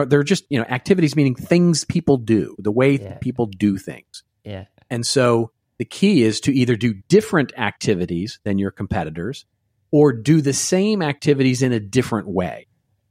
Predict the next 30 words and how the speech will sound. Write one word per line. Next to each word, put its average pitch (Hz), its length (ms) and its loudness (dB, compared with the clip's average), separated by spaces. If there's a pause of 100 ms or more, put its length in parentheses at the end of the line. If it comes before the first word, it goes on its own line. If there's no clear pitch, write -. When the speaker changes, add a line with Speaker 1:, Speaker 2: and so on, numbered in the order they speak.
Speaker 2:
Yeah. 95 200 -12 (120)
Speaker 1:
And 123 240 0
ultimately, 101 840 0 (180)
that's 127 400 0
what 110 220 2 (100)
competitive 110 560 2
strategy 98 560 -2
is 95 160 -2
all 87 180 -2
about. 87 380 -6 (280)
So 139 120 2
if 123 100 -4
you 120 120 2
then 180 240 4
throw, 113 580 2 (360)
and 120 120 0
I 107 40 4
won't 107 220 2
go 104 120 4
to 98 60 0
the 95 120 -2 (120)
time 98 300 0
now 104 280 2
of 98 180 0
defining 101 440 -2
content 98 440 -2
or 87 60 -2
marketing 101 600 0
in 98 100 -4
Speaker 2:
Yeah. 90 60 -2